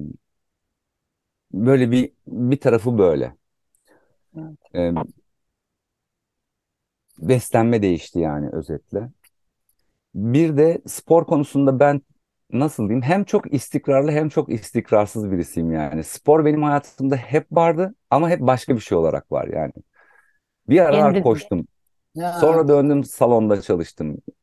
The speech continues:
Speaker 1: Hani atıyorum, altı ay koşu, vazgeç, spora git, bir, bir buçuk sene işte salon, dön oradan boks, vazgeç bilmem ne falan, böyle değişik değişik şeyler.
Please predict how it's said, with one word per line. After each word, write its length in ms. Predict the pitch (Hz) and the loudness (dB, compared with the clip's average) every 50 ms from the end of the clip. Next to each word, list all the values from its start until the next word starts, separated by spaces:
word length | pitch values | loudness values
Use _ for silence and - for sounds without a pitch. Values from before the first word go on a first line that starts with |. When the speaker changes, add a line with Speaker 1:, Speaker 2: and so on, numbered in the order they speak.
| _ _ _ _ _ _ _ _ _ _ _ | _ _ _ _ _ _ _ _ _ _ _
Speaker 1:
Hani 220 | - - 62 - - - - - - - - - - _ _ - | -16 -14 -14 -14 -14 -16 -20 -20 -18 -18 -18 -18 -20 _ _ -8
atıyorum, 400 | 113 - - 110 95 87 - - _ _ | -8 -4 -2 0 0 0 -2 -6 _ _
altı 340 | 123 127 131 131 - - 151 | 4 4 4 4 4 4 4
ay 180 | 135 139 139 | 4 4 2
koşu, 520 | - - 143 127 127 - - 143 143 139 - _ _ _ _ _ _ _ _ _ | 0 0 0 0 0 0 0 0 0 0 -4 _ _ _ _ _ _ _ _ _
vazgeç, 440 | - 127 135 131 113 110 117 117 - | 0 2 2 2 2 0 -4 -6 -8
spora 480 | - - - - - - 127 123 127 131 | -14 -20 -20 -20 -4 0 2 2 2 2
git, 200 | 104 117 - - - | 0 -2 -6 -6 -4
bir, 180 | 113 131 127 - | -2 -2 -2 0
bir 180 | 127 131 123 | 0 0 0
buçuk 240 | 120 117 - 113 - | 0 -4 -6 -8 -10
sene 380 | - - 110 117 117 117 107 - | -8 -6 -4 -2 -2 -4 -4 -6
işte 300 | - 95 - - 107 107 | -10 -14 -6 -4 -4 -4
salon, 580 | - - - - 120 117 107 104 90 90 101 - _ _ _ _ _ _ _ _ _ _ _ _ _ _ _ _ - 101 104 - | -4 -8 -6 0 2 2 2 2 0 -2 -2 -6 _ _ _ _ _ _ _ _ _ _ _ _ _ _ _ _ -10 -2 2 2
dön 140 | 139 143 | 2 4
oradan 440 | 143 135 123 113 113 123 131 120 98 | 4 2 2 2 2 2 2 2 2
boks, 460 | 120 120 117 - - - - - - _ _ _ _ | 2 2 2 2 -2 -10 -20 -20 -20 _ _ _ _
vazgeç 680 | 98 117 127 135 127 117 110 123 120 - - - - - - | 2 4 4 4 2 2 0 -2 -2 -2 -8 -18 -20 -20 -20
bilmem 720 | - - - 98 107 123 120 113 117 117 110 104 95 82 82 | -16 -12 -8 -4 -2 -2 0 0 0 0 0 0 0 -2 -2
ne 80 | 92 | -4
falan, 420 | - - 113 107 95 85 82 92 104 | -4 -2 -2 -2 -2 -2 -2 0 4
böyle 320 | 104 98 92 101 113 117 | 6 6 6 6 2 2
değişik 400 | 117 120 113 - - - - - | 2 0 0 -2 -6 -12 -6 -4
değişik 340 | 95 85 80 76 - 82 - | -2 -2 -2 -4 -8 -16 -10
şeyler. 420 | - - 71 76 101 131 160 170 | -6 -4 -4 -2 -2 -2 -4 -6